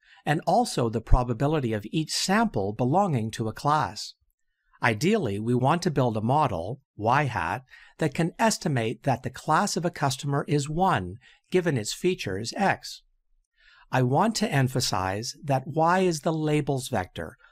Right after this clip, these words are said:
also called actual values, that we would like to predict, and Y hat is the vector of the predicted values by our model.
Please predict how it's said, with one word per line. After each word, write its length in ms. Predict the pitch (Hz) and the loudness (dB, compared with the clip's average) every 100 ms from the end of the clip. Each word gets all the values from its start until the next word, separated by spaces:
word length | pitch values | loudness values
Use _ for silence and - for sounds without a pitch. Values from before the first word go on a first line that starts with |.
| _ | _
also 340 | - 180 - 165 | 2 2 2 -2
called 460 | - 104 104 104 - - | 0 2 2 0 -4 0
actual 500 | 117 - 104 90 92 | 0 0 -6 -6 -2
values, 720 | 117 147 131 90 82 139 - - - - | 2 2 2 -2 -4 -10 -14 -20 -20 -4
that 160 | 147 143 | -2 2
we 120 | 180 | 2
would 180 | 214 202 | 2 2
like 200 | 139 131 | 2 0
to 80 | 135 | -4
predict, 640 | - 127 156 110 101 - _ _ _ | -2 0 2 0 -2 -16 _ _ _
and 200 | 113 107 | -4 0
Y 220 | 117 208 | 2 2
hat 400 | 226 127 90 101 _ _ _ - | 2 0 -2 -4 _ _ _ -2
is 160 | 131 | 0
the 100 | 139 | 0
vector 400 | 120 165 190 180 | 0 0 2 -2
of 220 | 175 139 | 0 -2
the 80 | 135 | -2
predicted 580 | 131 127 117 220 - 175 | -2 -4 0 -2 0 -2
values 540 | 120 101 104 110 117 | 0 0 0 -2 -4
by 340 | - 147 139 123 | -2 2 2 2
our 180 | 110 104 | -2 -2
model. 500 | 107 107 98 82 | 0 2 0 -6